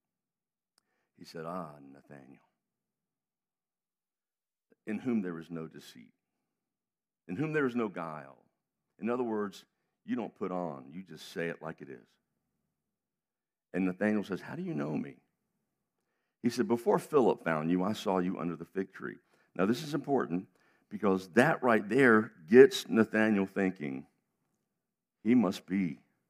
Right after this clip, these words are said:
the king. He must be the Savior. He must be the Messiah."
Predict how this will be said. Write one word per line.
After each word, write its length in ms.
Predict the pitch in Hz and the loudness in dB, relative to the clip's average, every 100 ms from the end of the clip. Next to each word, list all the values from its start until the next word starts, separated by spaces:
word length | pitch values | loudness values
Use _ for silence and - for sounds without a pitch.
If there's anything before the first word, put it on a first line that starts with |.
| _ _ _ _ _ _ _ _ _ | _ _ _ _ _ _ _ _ _
the 80 | - | -20
king. 340 | - 78 64 58 _ _ _ | -16 -14 -14 -18 _ _ _
He 180 | - 131 | 6 8
must 380 | 123 98 87 - | 8 6 0 -6
be 360 | 92 101 73 - _ _ _ _ _ - | -4 -2 -4 -12 _ _ _ _ _ -20
the 60 | |
Savior. 440 | 71 85 69 - 64 _ - | -12 -10 -10 -12 -20 _ 2
He 100 | 123 | 6
must 340 | 123 104 - | 6 4 -4
be 360 | 92 98 78 - _ _ _ _ _ | -6 -4 -6 -12 _ _ _ _ _
the 80 | - | -14
Messiah." 500 | 73 - 67 62 57 | -12 -12 -14 -14 -18